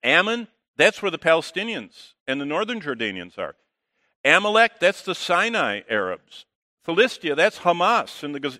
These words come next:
Gaza Strip. Tyre, they actually have the, this, the area of Tyre. That's Hezbollah. Assyria, those are the Syrians and the northern Iraqis.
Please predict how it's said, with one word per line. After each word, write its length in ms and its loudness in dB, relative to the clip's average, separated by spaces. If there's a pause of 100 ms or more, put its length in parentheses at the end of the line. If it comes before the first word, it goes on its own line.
Gaza 320 0
Strip. 340 -6 (640)
Tyre, 480 4 (600)
they 160 0
actually 380 -4
have 360 0
the, 320 -4
this, 300 -12 (120)
the 140 -10
area 240 0
of 120 -8
Tyre. 280 0
That's 260 -4
Hezbollah. 720 -2 (600)
Assyria, 500 -4
those 240 -6
are 60 -8
the 80 -10
Syrians 580 -10
and 100 -20
the 60 -14
northern 300 -10
Iraqis. 380 -8